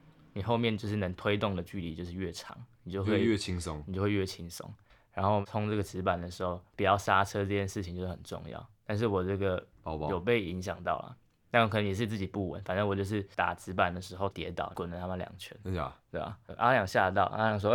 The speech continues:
Speaker 1: ：“哎，哎，哎，这个”
Speaker 2: 没有，因为阿良在后面说，<laughs> 他，哎，他今天早上讲了，他说，
Speaker 1: 嗯。
Speaker 2: 他说他昨天看到你跌，你那时候要打直板，
Speaker 1: 嗯。嗯。
Speaker 2: 但是你做的是 held 的姿势，
Speaker 1: 嗯。
Speaker 2: 你屁股在后面，但你的脚又打透。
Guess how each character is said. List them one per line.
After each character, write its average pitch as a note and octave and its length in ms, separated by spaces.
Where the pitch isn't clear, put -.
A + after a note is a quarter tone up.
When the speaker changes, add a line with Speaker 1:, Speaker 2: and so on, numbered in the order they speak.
Speaker 1:
：“哎， - 80
哎， D3 140
哎， A#2+ 160
这 D3 120
个” G#2+ 260
Speaker 2:
没 F#2 100
有， G#2+ 60
因 D3 40
为 D3+ 60
阿 D3 100
良 C3+ 180
在 C3 120
后 C3+ 100
面 B2 160
说， A#2 340
<laughs> - 180
他， F3 120
哎， A3 100
他 G3 140
今 F#3 120
天 F#3 60
早 G2 160
上 A2+ 100
讲 E2+ 180
了， - 140
他 A2+ 80
说， A2 220
Speaker 1:
嗯。 G2+ 100
Speaker 2:
他 C3 80
说 C3+ 100
他 C#3+ 120
昨 A2+ 100
天 G#2+ 80
看 A2+ 140
到 G#2+ 40
你 F#2 60
跌， C#2+ 300
你 G2 100
那 A#2 160
时 G#2+ 100
候 G#2+ 520
要 A#2+ 120
打 E2+ 200
直 E2+ 200
板， C2+ 200
Speaker 1:
嗯。 F#2+ 160
嗯。 - 80
Speaker 2:
但 C3 120
是 C#3 100
你 G2 180
做 B2 220
的 F#2+ 60
是 A2 120
held G2 320
的 D2+ 80
姿 D2+ 220
势， C#2+ 220
Speaker 1:
嗯。 G#2 240
Speaker 2:
你 G2+ 120
屁 A2+ 240
股 F2 120
在 F#2 160
后 F2 220
面， D#2 240
但 F3+ 180
你 B2 80
的 A2+ 80
脚 G#2+ 240
又 B2+ 120
打 - 180
透。 F#2 340